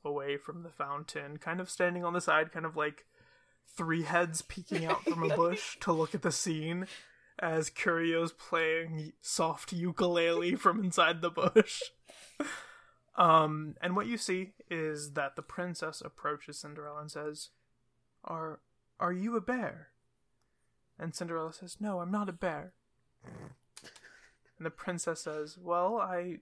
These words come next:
Speaker 1: think it would be fine if you were." Cinderella looks with, like, wide eyes and then reaches up and takes off the wig and puts it down. And the princess says, <gasps> "You are a bear." <laughs>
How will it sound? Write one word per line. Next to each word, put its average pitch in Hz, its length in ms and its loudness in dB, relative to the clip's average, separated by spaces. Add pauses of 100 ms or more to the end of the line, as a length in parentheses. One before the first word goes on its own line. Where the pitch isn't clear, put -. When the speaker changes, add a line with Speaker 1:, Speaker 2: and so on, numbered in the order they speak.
(120)
Speaker 1:
think 202 220 -6
it 226 40 -4
would 190 200 -4
be 175 100 -8
fine 202 380 -8
if - 160 -12
you 165 160 -6
were." 220 400 -2 (800)
Cinderella 160 480 -2
looks 147 480 -8
with, - 160 -16
like, 147 180 -14
wide 147 300 -6
eyes 147 580 -10 (920)
and 160 120 -6
then 151 140 -6
reaches 160 480 -6
up 151 300 -2 (520)
and 165 200 -8
takes - 560 -8 (160)
off 156 280 -6
the 156 100 -2
wig 143 280 -4 (460)
and 156 100 -16 (100)
puts - 240 -10
it - 140 -10
down. 147 480 -6 (880)
And 170 100 2
the 156 60 2
princess 180 420 0
says, 160 240 -2 (440)
<gasps> - 460 -20
"You 180 200 4
are 190 380 4
a 165 40 0
bear." 151 380 0
<laughs> - 100 -6